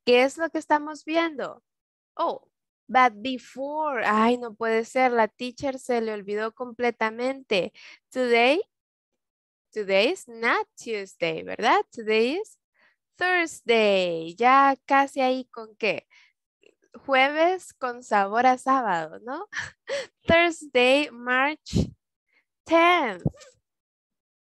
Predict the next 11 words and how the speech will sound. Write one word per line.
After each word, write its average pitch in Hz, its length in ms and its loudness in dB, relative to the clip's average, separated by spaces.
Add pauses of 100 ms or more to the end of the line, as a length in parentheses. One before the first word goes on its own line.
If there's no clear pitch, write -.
(1080)
March 233 600 -6 (140)
tenth, 330 540 -2 (120)
twenty 285 640 -6 (100)
twenty-two. 240 840 -8
Thursday, 339 560 0
March 277 480 -4 (120)
tenth, 269 360 -2 (240)
twenty 247 380 -4
twenty-two. 220 720 -12 (460)
And 262 560 4
your 277 260 -8